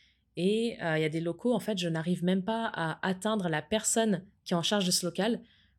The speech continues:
parce qu'il y a d'autres personnes qui font un petit peu barrage devant. Donc, euh, voilà. C'est assez intéressant comme dynamique à, à analyser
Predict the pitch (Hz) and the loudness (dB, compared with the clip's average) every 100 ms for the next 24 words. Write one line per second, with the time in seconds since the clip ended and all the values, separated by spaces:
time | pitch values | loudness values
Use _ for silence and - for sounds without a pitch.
0 | _ - 165 - 208 160 202 185 165 202 | _ -4 -2 0 2 2 0 0 0 2
1 | 190 180 - 170 170 - 180 180 180 175 | -2 -4 -4 -4 -4 -6 -2 2 4 4
2 | 190 180 147 185 170 143 - - - - | 2 0 -2 -2 -2 -6 -12 -12 -10 -12
3 | _ - _ - - - 202 - 226 214 | _ -20 _ 0 2 4 2 2 2 2
4 | 196 190 208 196 190 175 180 170 196 190 | 2 2 2 2 2 2 2 0 0 0
5 | 160 - - 170 156 160 160 151 151 226 | 0 -2 -2 -2 0 0 -2 -4 -6 -8